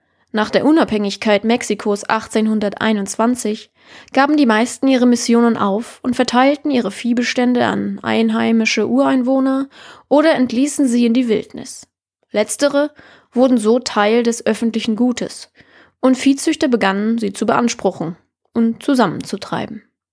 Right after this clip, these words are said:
Bis achtzehnhundertdreißig zogen bereits Hunderttausende Rinder durch Texas und drei Jahrzehnte später,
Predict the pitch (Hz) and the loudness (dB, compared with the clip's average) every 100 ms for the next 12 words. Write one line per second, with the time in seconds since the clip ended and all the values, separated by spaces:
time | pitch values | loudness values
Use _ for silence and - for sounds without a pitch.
0 | _ _ _ _ _ - 349 - 277 - | _ _ _ _ _ -2 -2 0 -4 0
1 | 269 233 202 202 190 214 262 262 - - | 2 2 2 0 -2 -2 -4 -8 -8 0
2 | 269 277 277 285 240 208 208 208 240 233 | 2 2 -2 -4 -2 0 0 0 0 2
3 | 214 - 202 226 240 220 208 220 220 220 | 0 0 0 2 0 -2 -2 -2 0 -2
4 | 220 - 240 233 208 202 - _ - 226 | -2 0 -4 -2 -8 -8 -16 _ -4 0
5 | 208 226 269 226 - - 233 240 214 - | 2 2 2 2 -2 0 0 0 -4 -2
6 | 220 247 - - | -2 -2 -6 -8